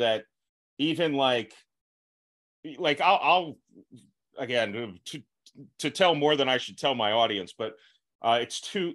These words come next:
two thirty when I started this. I will probably be drinking this much whiskey, probably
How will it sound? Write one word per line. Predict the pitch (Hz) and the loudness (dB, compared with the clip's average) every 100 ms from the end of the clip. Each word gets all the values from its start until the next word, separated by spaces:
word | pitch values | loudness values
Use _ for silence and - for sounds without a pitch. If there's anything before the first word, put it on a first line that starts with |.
| 120 | -8
two | - 196 | -8 -6
thirty | 190 180 160 | -2 -2 0
when | 135 127 | 0 0
I | 110 | -2
started | - 139 131 104 | -2 -4 -2 -4
this. | 110 104 - | -4 -4 -2
I | 139 | -2
will | 175 143 | 0 -4
probably | - 143 143 135 135 | 0 0 0 -4 -6
be | 117 117 | -6 -8
drinking | 98 127 120 123 113 107 101 _ _ _ - | -6 -6 -6 -4 -4 -6 -14 _ _ _ -4
this | 147 170 | -2 0
much | 170 - | -2 0
whiskey, | 127 139 143 - 110 104 101 _ _ _ _ _ | 0 0 0 -6 -6 -8 -10 _ _ _ _ _
probably | 139 151 220 180 180 170 160 147 | -4 -2 -2 -4 -2 -2 0 -2